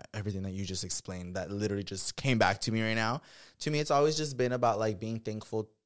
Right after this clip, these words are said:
for, you know, my family and my friends. And it's crazy that you bring, like,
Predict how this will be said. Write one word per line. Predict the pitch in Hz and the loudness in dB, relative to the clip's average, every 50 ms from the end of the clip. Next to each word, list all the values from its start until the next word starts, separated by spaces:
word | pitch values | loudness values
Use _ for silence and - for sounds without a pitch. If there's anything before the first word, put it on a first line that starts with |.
| _ _ _ | _ _ _
for, | - 107 104 101 98 95 95 95 95 95 95 104 113 | 0 2 4 4 4 4 2 2 0 0 -2 -4 -6
you | 127 135 | -8 -4
know, | 131 120 | -2 -2
my | 117 117 113 | 0 0 -2
family | 110 - 110 107 107 107 107 | -2 0 0 0 2 2 0
and | 107 107 | 0 0
my | 101 98 | -2 -4
friends. | - - 101 95 95 95 98 107 | -4 -6 -4 -4 -2 -2 0 2
And | 120 131 | 2 2
it's | 127 - | 0 -2
crazy | - - 139 147 170 185 196 | 0 2 2 2 2 0 2
that | 196 196 185 165 143 123 113 107 95 - - _ _ _ _ _ _ _ _ _ _ _ _ | 2 4 4 6 4 4 4 2 0 -2 -8 _ _ _ _ _ _ _ _ _ _ _ _
you | 101 110 120 123 | -4 0 0 0
bring, | 120 117 139 139 139 135 135 - | 2 2 2 2 2 0 -2 -2
like, | - 120 120 113 110 101 - - - - | 2 4 4 6 6 4 0 -4 -8 -8